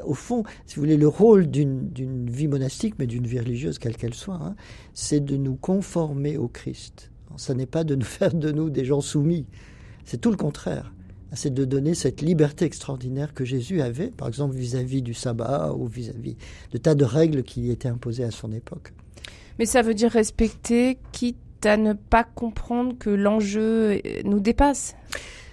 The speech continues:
Speaker 1: Ça peut être parfois ça, mais ça peut être aussi parfois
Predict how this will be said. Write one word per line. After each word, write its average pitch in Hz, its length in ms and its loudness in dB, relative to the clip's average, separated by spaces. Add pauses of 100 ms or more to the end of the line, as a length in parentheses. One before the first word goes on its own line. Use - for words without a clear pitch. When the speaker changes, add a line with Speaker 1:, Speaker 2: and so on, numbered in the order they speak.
(380)
Speaker 1:
Ça 190 220 4
peut 196 120 10
être 185 280 8
parfois 151 340 2
ça, 262 400 -2
mais 185 80 2
ça 160 160 2
peut 170 140 4
être 170 180 2
aussi - 240 0
parfois 170 680 0